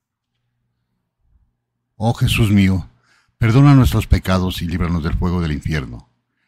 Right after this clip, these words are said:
Lleva al cielo a todas las almas y socorre especialmente a las más necesitadas de tu misericordia.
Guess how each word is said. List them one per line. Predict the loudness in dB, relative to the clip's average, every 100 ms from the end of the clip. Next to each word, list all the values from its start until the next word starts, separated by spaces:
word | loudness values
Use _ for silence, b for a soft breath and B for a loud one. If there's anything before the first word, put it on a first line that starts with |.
| _ _ _
Lleva | -6 -2 0
al | 0
cielo | 0 0
a | 0
todas | 0 -2
las | 0 -2
almas | 0 0 0 -4
y | -10
socorre | -6 -6 -2 -4
especialmente | -2 -4 0 0 0 -2
a | -4
las | -2
más | -2
necesitadas | -2 -4 -10 -12 -8 -6 -4
de | -6
tu | -8 -8
misericordia. | -8 -6 -8 -8 -10 -10 -14